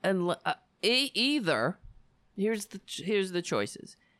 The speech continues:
Either we, we crush them legally and peacefully now and put them down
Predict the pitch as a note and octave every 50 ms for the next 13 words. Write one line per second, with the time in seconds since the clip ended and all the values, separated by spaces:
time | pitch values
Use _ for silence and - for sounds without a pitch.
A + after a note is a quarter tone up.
0 | _ _ _ - G#3+ A3+ B3 C4 A#3+ G#3+ E3+ D#3+ C#3+ B2+ A#2+ C3 C#3+ - - -
1 | D#3+ F3+ F3+ F3 E3 D#3+ D#3+ D#3 E3+ - _ _ _ _ _ _ _ _ _ _
2 | _ _ _ _ _ _ _ _ _ _ _ _ _ - - F3+ F3 D#3+ - -
3 | - - G3+ A3 A3 - - - - D3 B2+ A#2+ A2 C3 F3 F#3 - - - D#3+
4 | F3 F3+ F3+ F3 F#3+ F#3+ G3 G3+ A3+ B3 B3 - A3 D3+ C3+ - - - - C3
5 | A#2+ A2+ C3 G3+ G3+ _ _ _ _ _ _ _ _ _ _ _ - - D#3 D3
6 | C3+ B2 A#2 G#2+ B2+ F#3 - _ _ _ _ _ _ _ _ _ _ _ _ _
7 | _ _ _ _ _ _ _ _ _ _ _ _ _ _ - - F#3+ F3 E3 D#3+
8 | D#3+ D#3 - - - F3+ G3 - - A3 A3+ A3+ A3+ A3 - - D#3+ D3+ F3 F3
9 | E3+ D#3+ D3+ C3+ B2+ B2 B2+ C#3+ F3 G3